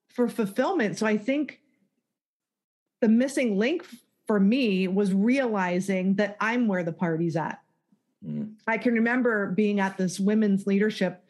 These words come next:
Speaker 1: um, event, and we were out, uh, for twenty-four hours, um, camping by ourselves. And I didn't have my phone. I didn't have anything but my journal.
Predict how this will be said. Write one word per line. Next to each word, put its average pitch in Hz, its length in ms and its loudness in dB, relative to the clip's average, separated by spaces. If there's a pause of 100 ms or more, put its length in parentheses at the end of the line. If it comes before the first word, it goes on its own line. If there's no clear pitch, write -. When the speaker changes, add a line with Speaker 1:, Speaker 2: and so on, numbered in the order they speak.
(580)
Speaker 1:
um, 175 260 -2
event, 180 500 -2 (100)
and 185 440 0
we 196 160 2
were 180 300 0
out, 202 320 -4 (200)
uh, 175 200 -2
for 196 140 -2
twenty-four 208 480 0
hours, 175 800 -4
um, 170 420 -4
camping 190 580 -2
by 170 140 -2
ourselves. 165 640 -4 (720)
And 185 560 0
I 180 80 -2
didn't 185 180 0
have 175 180 -2
my 170 120 -2
phone. 233 600 0
I 175 120 -2
didn't 180 200 0
have 180 160 -2
anything 220 560 0
but 196 160 -2
my 170 140 -2
journal. 175 580 -2